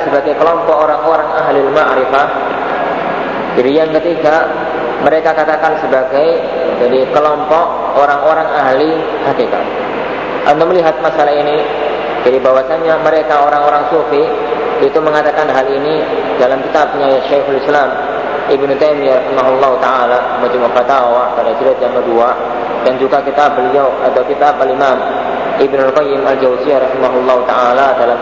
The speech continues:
kitab beliau As-Sawa'iq Al-Mursalah. Yang intinya mereka mengatakan bahwasanya orang itu jadi dianggap mempunyai tauhid yang paling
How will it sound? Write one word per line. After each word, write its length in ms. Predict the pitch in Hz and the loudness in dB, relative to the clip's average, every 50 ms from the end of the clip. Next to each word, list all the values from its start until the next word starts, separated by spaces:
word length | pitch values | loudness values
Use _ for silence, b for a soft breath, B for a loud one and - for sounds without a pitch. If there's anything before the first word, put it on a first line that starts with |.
| 120 120 | -2 0
kitab 120 | 127 127 120 120 120 | 0 0 0 0 -2
beliau 320 | 120 120 120 123 127 107 - | 0 2 2 2 2 2 0
As-Sawa'iq 580 | - 123 117 120 127 131 123 110 131 143 - - - - - - - - - - | 0 0 2 2 2 2 0 0 0 -2 -2 -2 -4 -4 -4 -4 -6 -4 -2 0
Al-Mursalah. 560 | 131 131 131 139 135 127 - 123 104 95 92 - - - - - - - - - - - - - - 151 | 0 0 2 0 0 0 0 -2 -2 -2 -2 -4 -6 -6 -6 -6 -6 -6 -6 -6 -6 -6 -6 0 0 0
Yang 100 | 151 160 175 | 0 2 0
intinya 400 | 170 165 202 208 202 185 175 180 180 - - - - - - - - 139 139 | -2 0 0 0 0 0 0 0 -2 -2 -6 -6 -6 -6 -6 -6 -4 -2 0
mereka 240 | 147 151 151 - 156 | 0 2 0 0 0
mengatakan 560 | 156 156 156 156 165 160 - 180 175 156 143 | 0 0 0 0 0 0 0 -2 -2 0 2
bahwasanya 560 | 139 143 139 131 - 170 175 175 175 165 - | 2 2 2 2 0 -2 -2 0 0 2 2
orang 240 | 170 165 160 156 156 151 151 | 2 2 2 2 0 0 -2
itu 220 | 147 - 175 165 151 - 202 - - - - - - - | -2 0 2 2 2 2 0 0 -2 -2 -2 -2 0 0
jadi 120 | - - 127 | 0 0 0
dianggap 480 | - 143 143 160 170 170 175 165 - - | 0 0 0 0 0 0 0 0 0 -2
mempunyai 400 | 151 147 - 151 151 156 160 156 | -2 -2 0 0 0 2 2 2
tauhid 380 | 151 156 151 143 139 151 151 147 156 | 2 2 2 2 2 0 0 0 0
yang 160 | 156 143 147 151 | 0 0 2 2
paling 240 | 170 165 160 - | 2 2 0 0